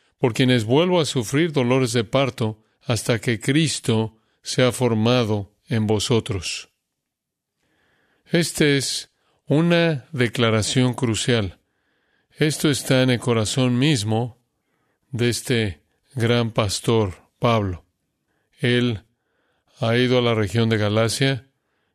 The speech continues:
y él ha plantado iglesias en las ciudades allí. Y en los meses transcurridos desde que esas iglesias fueron plantadas y establecidas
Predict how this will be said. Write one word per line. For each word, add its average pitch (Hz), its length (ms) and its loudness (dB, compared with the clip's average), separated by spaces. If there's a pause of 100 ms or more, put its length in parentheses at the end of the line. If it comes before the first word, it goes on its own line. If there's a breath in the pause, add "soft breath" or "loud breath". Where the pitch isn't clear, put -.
(100)
y 123 120 -2
él 117 100 0
ha 113 140 -2
plantado 127 560 0
iglesias 113 840 0
en 117 140 0
las 110 160 0
ciudades 113 500 0
allí. 110 400 0 (1080)
Y 107 540 -2 (560)
en 110 240 0
los - 580 -2 (540)
meses 117 880 0
transcurridos 117 880 2
desde 110 440 0
que 127 100 0
esas 113 300 0
iglesias 117 720 0
fueron 120 260 0
plantadas 113 500 0
y 110 40 -2
establecidas 110 920 0